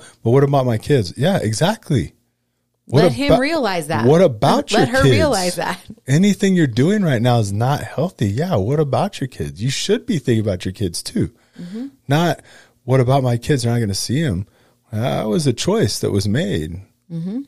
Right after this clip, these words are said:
Speaker 1: Right? There's, there's, <laughs> but you can't allow someone just to keep living like they're, like they have two lives. You have to, they have to choose which one they're going to, right?
Speaker 2: Mm-hmm.
Speaker 1: And yeah, and then the halfway healing thing,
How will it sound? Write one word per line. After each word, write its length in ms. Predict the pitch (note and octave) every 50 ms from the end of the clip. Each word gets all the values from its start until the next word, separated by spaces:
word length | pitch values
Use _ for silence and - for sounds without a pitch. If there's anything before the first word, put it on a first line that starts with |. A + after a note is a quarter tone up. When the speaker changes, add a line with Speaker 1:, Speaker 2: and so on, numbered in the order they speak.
| _ _
Speaker 1:
Right? 360 | - G#2+ G#2+ B2 D#3+ C#3+ - G#2+
There's, 320 | A#2+ B2 B2 A#2 A2+ A#2+
there's, 340 | - - B2 B2+ B2 A2 G#2+
<laughs> 20 | -
but 440 | A2 G2+ C3 C#3 A2+ - - - - - - - _ _
you 120 | C#3+ C3+
can't 300 | - - G3+ A3 - -
allow 300 | - A#2+ B2+ B2+ C3+ D3+
someone 440 | C#3+ - - C3 C#3 E3 E3 B2+ G2+
just 180 | F#2+ G#2+ - -
to 80 | A2
keep 340 | - - - C3+ B2+ A#2+ -
living 480 | G#2 G#2+ A2+ C3 C#3+ C#3 B2 A2 G2+ G2+
like 260 | G#2 G2+ G2 F#2+ -
they're, 460 | - G#2 G2 F#2+ G2 G#2 G2+ G#2 - - - -
like 160 | G2 G2 -
they 80 | A2 G2+
have 180 | A#2 A#2 G#2
two 180 | - - B2+ A2+
lives. 460 | - A#2 B2+ C#3 B2+ - - - - - _ _ _ _ _ _ _ _ _ _ _ _ _ _ _
You 260 | G2 G2+ G2+ G#2 A2
have 160 | A#2+ A2+ - -
to, 260 | G#2+ G2 E2+ D2 - _ _ _ _ _ _ _ _ _
they 380 | G#2 A2+ A#2 - - G#2 A#2+ B2
have 140 | B2+ D3 -
to 80 | - A#2
choose 460 | - - - C#3+ A2+ F2+ - - - - -
which 260 | A2+ G2 - - -
one 160 | G#2 G2 F#2
they're 140 | F#2 F2+ F#2
going 320 | F#2+ F#2+ E2+ E2 G2+ G#2
to, 280 | - - G#2+ F#2+ G2 - _ _ _ _
right? 260 | - F2 F#2 G#2 F#3+
Speaker 2:
Mm-hmm. 120 | G#3+ C4 C#4+ - - - - - - - - _ _ G2+
Speaker 1:
And 340 | G2+ G2+ G2 F#2+ F#2 G2 - _ _ _ _ _ _ _ _ -
yeah, 220 | A#2+ C#3+ C3 F2+
and 180 | D2+ G2+ G#2 A2
then 220 | A#2 B2+ B2 B2
the 120 | B2+ A2+
halfway 440 | G#2 - - B2+ B2 - - C3 A#2+
healing 340 | A2+ B2 C3+ D#3+ E3 D3+ C3
thing, 260 | - - D2 D2 G2